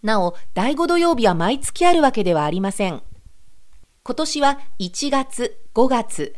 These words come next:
八月、十月です。生放送ではなく、事前収録です。曜日や時間も相談可能です。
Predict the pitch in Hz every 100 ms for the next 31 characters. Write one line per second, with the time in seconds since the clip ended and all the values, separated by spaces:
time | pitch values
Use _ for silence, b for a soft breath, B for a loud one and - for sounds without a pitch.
0 | - - 170 - 247 233 - 214 - -
1 | - 180 240 269 277 233 202 202 - -
2 | - _ - - - - - - - -
3 | 220 254 349 381 392 - 294 240 214 214
4 | 226 202 196 - 160 147 302 330 - 339
5 | 285 233 165 156 156 - - - _ -
6 | - - - - 160 214 277 269 269 254
7 | 208 208 269 269 277 - - 220 226 208
8 | 202 196 185 226 226 233 -